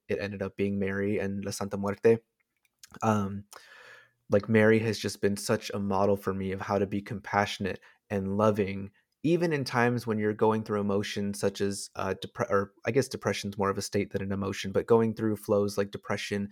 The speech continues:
and anxiety, or even emotions like anger and rage, and using that to motivate you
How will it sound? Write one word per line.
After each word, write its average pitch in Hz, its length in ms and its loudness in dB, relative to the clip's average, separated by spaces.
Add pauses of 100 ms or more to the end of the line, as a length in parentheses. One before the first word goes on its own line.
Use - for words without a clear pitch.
(300)
and 107 100 0
anxiety, 101 600 4
or 95 160 4
even 180 400 0
emotions 120 600 0
like 104 260 0
anger 107 400 2
and 101 280 -2
rage, 104 360 2
and 104 260 -2
using 117 320 0
that 104 280 0
to 104 340 0 (320)
motivate 101 720 2 (160)
you 101 340 -4